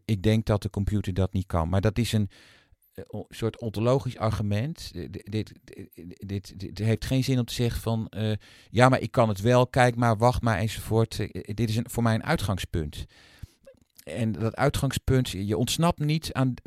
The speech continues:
mijn soort redenering, denk ik. Want als je gaat zeggen van, "Nou, ik zal je bewijzen dat dat niet kan,"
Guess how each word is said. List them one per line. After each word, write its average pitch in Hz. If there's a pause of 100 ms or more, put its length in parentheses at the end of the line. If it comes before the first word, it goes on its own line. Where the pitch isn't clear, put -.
(180)
mijn 120
soort 120
redenering, 117
denk 123
ik. 156
Want -
als 113
je 113
gaat -
zeggen -
van, 113
"Nou, 104 (340)
ik -
zal 127
je 104
bewijzen 107
dat 101
dat 95
niet 92
kan," 170